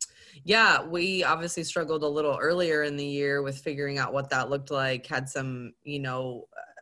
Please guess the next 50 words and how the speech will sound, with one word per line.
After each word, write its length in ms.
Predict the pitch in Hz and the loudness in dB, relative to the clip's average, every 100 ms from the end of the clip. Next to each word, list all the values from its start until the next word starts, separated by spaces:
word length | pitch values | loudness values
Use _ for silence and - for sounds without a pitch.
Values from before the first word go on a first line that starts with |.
| - - _ - | -20 -20 _ -10
false 260 | - 135 | -4 -4
positives 400 | - 143 139 135 | -2 -2 -2 -4
come 200 | - 139 | -6 -8
through 180 | 139 139 | -4 -4
and 100 | 131 | -2
whatever 300 | 135 135 131 | 0 0 0
that 220 | 127 110 | 0 -2
looked 180 | 143 147 | -2 -4
like, 220 | 135 131 | -2 -2
and, 100 | 123 | -4
and 160 | 123 127 | -6 -6
the 60 | 127 | -4
contact 480 | 156 147 151 120 | -4 -2 0 -2
tracing 340 | - 139 139 135 | -2 -4 -2 -4
and 80 | 131 | -2
being 160 | 143 | -2
like, 160 | 139 139 | -2 -2
"Oh, 60 | |
I 120 | 180 170 | 0 2
didn't 200 | 170 139 | 0 0
realize 460 | 160 190 147 - | 0 2 2 6
<laughs> 120 | - | 6
I 0 | |
was 240 | 165 160 147 | 6 4 2
being 220 | 160 160 | -2 0
that 220 | 156 143 | 2 2
close 200 | - 185 | 2 0
to 80 | 185 | 0
people," 260 | 151 139 139 | -4 0 2
or 100 | 131 | 2
I 60 | |
was 140 | 135 143 | 2 0
in 80 | 160 | 0
a 60 | |
room 280 | 156 170 180 | 0 -2 -2
for 140 | 170 147 | -4 -2
fifteen 360 | 147 139 143 | -2 -2 -6
minutes, 260 | 135 135 131 | -4 -4 -4
or 60 | |
whatever 380 | 135 170 214 180 | -2 2 2 4
it 100 | 147 | 2
was 300 | 151 160 151 | 4 4 2
that 80 | 143 | 0
we 80 | 139 | -2
determined 400 | 135 151 143 131 | -4 -4 -4 -4
to 60 | |
contact 500 | 135 151 147 147 131 | 0 0 0 0 -2
at 80 | 131 | -6
the 60 | - | -8
time 520 | - 196 165 131 139 | 0 2 2 0 -4